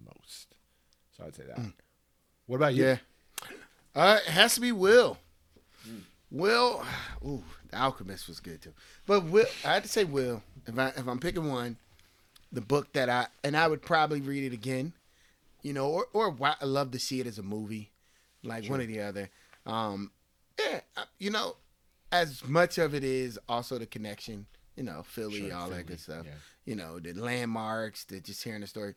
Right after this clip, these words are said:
Speaker 2: It made me like him way more than I, than I already did. And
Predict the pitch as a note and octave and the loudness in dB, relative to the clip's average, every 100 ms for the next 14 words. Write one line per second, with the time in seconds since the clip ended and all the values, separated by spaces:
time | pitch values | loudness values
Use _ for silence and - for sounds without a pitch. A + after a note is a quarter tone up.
0 | _ - _ _ _ _ _ _ _ _ | _ -20 _ _ _ _ _ _ _ _
1 | - G3 G3 F3+ F#3 F#3+ F3 E3+ D#3 C3+ | -2 0 2 2 2 0 -4 -4 -4 -2
2 | D3 D#3 C3+ B2+ B2+ B2+ C3 C3+ D3+ - | -2 -4 -6 -4 -4 -4 -4 -4 -6 -12
3 | _ _ _ _ A#2+ A2 A2 - B2 A#2+ | _ _ _ _ -10 -8 -10 -10 -10 -8
4 | G#2+ A#2 C3 C3 G#2 A#2+ C#3+ G#2 - _ | -2 0 0 -2 -6 -8 -8 -8 -14 _
5 | _ _ _ _ _ D3 C#3+ C3 B2 | _ _ _ _ _ -2 0 0 -2